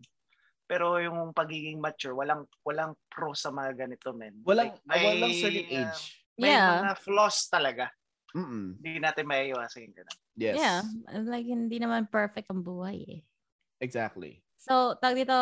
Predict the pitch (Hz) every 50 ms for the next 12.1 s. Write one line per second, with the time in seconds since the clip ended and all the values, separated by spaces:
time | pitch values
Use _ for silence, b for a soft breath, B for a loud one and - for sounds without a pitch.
0 | 240 - - - - 202 208 196 202 196 - 220 233 226 - 233 233 226 220 214
1 | 196 214 196 175 160 156 160 185 180 - 185 170 - 175 170 165 160 156 165 160
2 | 160 165 160 151 139 - - 208 214 214 208 214 214 220 214 - 180 160 151 143
3 | 143 156 165 196 - 190 190 190 185 - - - - 226 214 208 208 190 175 -
4 | 185 175 - - - - 170 160 156 147 143 147 156 151 135 - 139 139 139 -
5 | - - 120 104 98 98 92 90 90 - - - 220 202 233 226 220 220 208 208
6 | 202 196 196 - - 196 160 165 175 170 - - - - 139 156 - _ - -
7 | 185 175 170 165 165 160 151 151 147 - - 156 160 151 - _ _ _ _ -
8 | 175 170 165 165 170 170 - - 180 170 - - - 180 170 170 165 170 160 160
9 | - - 170 165 156 156 156 160 160 156 - - 143 139 143 160 165 - _ _
10 | _ _ _ _ - 135 123 107 101 98 101 101 - _ _ - 233 254 262 262
11 | - 330 311 320 320 - 330 330 - 302 294 285 254 220 190 185 175 175 175 175
12 | 175